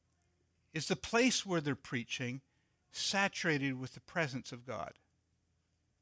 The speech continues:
Is the proclamation of the word substantiated by the demonstration of the power of God?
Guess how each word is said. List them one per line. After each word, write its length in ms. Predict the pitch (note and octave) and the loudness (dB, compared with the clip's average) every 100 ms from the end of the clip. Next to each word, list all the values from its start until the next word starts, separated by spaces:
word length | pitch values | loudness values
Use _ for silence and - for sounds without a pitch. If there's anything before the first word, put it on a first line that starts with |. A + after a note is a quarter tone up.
| _ _ _ _ _ _ | _ _ _ _ _ _
Is 160 | D#3 - | -6 -4
the 80 | E3 | -6
proclamation 800 | - A3 A3 G3+ F#3 G3 F#3 F#3 | -2 2 2 2 2 2 2 -2
of 100 | D3+ | -2
the 80 | D3 | 0
word 200 | D3 C3+ | 0 -2
substantiated 840 | C3+ - - F#3 F3+ - D3+ C3+ | -2 -2 0 0 0 0 0 2
by 120 | C3+ | 0
the 100 | C3 | -2
demonstration 760 | B2 D#3+ D#3 - - D#3 C#3+ C#3+ | 0 0 0 -2 -2 -2 -2 -6
of 60 | |
the 60 | B2+ | -8
power 380 | - F3+ F3+ A#2+ | -8 -6 -2 -4
of 120 | A#2+ | -6
God? 320 | A2+ D#2 - | -10 -10 -12